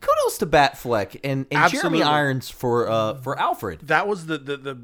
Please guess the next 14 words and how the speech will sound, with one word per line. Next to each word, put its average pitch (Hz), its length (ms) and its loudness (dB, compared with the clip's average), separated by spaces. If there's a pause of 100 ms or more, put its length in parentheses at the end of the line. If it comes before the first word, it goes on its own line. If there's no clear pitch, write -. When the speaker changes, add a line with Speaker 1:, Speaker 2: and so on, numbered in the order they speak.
(180)
Speaker 2:
the 135 100 -12
biggest 160 420 -6
worry 143 340 -2
for - 180 -14
everybody. 120 720 -8 (960)
Oh 139 140 -6
my 147 180 -6
gosh, 123 540 -8 (180)
Ben 131 140 -10
Affleck. 120 600 -12 (1500)
Dare 156 380 0
I 156 140 0
speak 160 440 -10
it? 120 280 -16